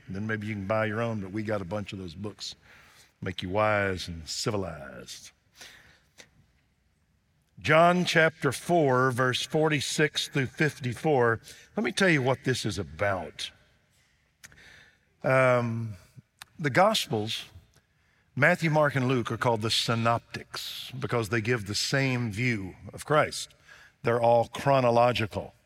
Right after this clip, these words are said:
From, uh, Matthew begins with his genealogy and the virgin birth. Uh, Luke begins with, um, the birth of John the Baptist, uh, through his parents, and then the Annunciation to Mary, all the way through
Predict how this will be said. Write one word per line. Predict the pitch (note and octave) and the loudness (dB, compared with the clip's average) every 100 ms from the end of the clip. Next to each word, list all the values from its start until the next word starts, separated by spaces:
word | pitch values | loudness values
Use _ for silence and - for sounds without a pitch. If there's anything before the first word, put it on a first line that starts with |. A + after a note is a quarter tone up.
| _ _ _ _ _ _ _ | _ _ _ _ _ _ _
From, | - A#2 A2+ | 2 2 4
uh, | A2+ A2 A2 G#2+ | 4 4 2 0
Matthew | A2 B2 B2+ C3 C3+ A#2+ | 2 4 4 2 0 0
begins | A#2 A#2+ G#2+ | 0 0 -2
with | A2+ | -2
his | A#2 F2+ | -2 -4
genealogy | G#2 A#2+ A#2+ A#2+ A#2+ A#2 A#2 | -4 -2 2 4 2 0 -2
and | B2 | -2
the | A2 | -2
virgin | A2 A#2 A2 G#2+ | 0 -2 -2 0
birth. | A#2+ A#2+ A#2+ - - - - _ _ G#2 | 2 2 -2 -10 -20 -20 -20 _ _ -4
Uh, | G#2 | -2
Luke | G2 A2 B2+ D3 - - B2+ | -2 0 2 2 -2 -4 -4
begins | A2 A#2+ A#2+ A2+ G#2+ | -2 0 0 -2 -2
with, | A2+ G#2+ - | -4 -4 -2
um, | A#2 A2+ G#2+ G#2 G#2 G2+ G#2+ | 2 4 4 2 -2 -4 -6
the | |
birth | G2 A#2 A#2 A2+ | -2 -2 0 -2
of | G2 F#2+ A#2+ | -6 -8 -4
John | G#2+ A#2 A#2+ | 0 2 2
the | A2 | 0
Baptist, | E2+ A#2+ B2 B2+ C3 - - - - - _ _ - | 4 4 4 2 0 -2 -8 -18 -20 -20 _ _ -6
uh, | G2 | -4
through | A2 A2 | -4 -2
his | B2 B2+ | 0 0
parents, | - C3 C3 B2+ A#2+ | 0 2 2 0 -2
and | A#2 | -2
then | A#2 | 0
the | A2+ | 0
Annunciation | G#2+ A#2 A#2 A#2+ A#2 A#2 A2+ - A2 | 0 0 0 0 0 0 -2 -4 -4
to | A2 | -4
Mary, | G#2 A2+ B2 C3 A#2 | -2 2 4 4 4
all | A2+ | 2
the | G#2+ | 0
way | A2+ A2 | -2 -2
through | A#2 A#2+ | 0 0